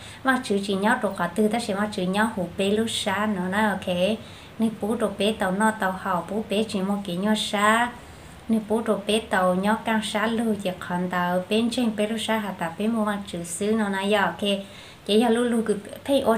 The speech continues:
trâu nó chị cũng mới nhớ tối nhà hát khá mình chỉ lên tàu đồ có thuộc phong chữ xứ.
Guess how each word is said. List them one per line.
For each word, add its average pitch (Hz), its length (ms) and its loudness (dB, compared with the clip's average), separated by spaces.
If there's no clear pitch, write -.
trâu 247 220 6
nó 220 120 6
chị 208 240 0
cũng 190 160 0
mới 254 80 0
nhớ 240 200 0
tối 190 120 2
nhà 226 160 0
hát 233 200 0
khá 202 180 -4
mình 196 220 0
chỉ 190 100 -4
lên 202 180 -2
tàu 175 200 0
đồ 180 140 -2
có 214 180 2
thuộc 202 240 -2
phong 220 180 2
chữ 214 140 0
xứ. 220 460 0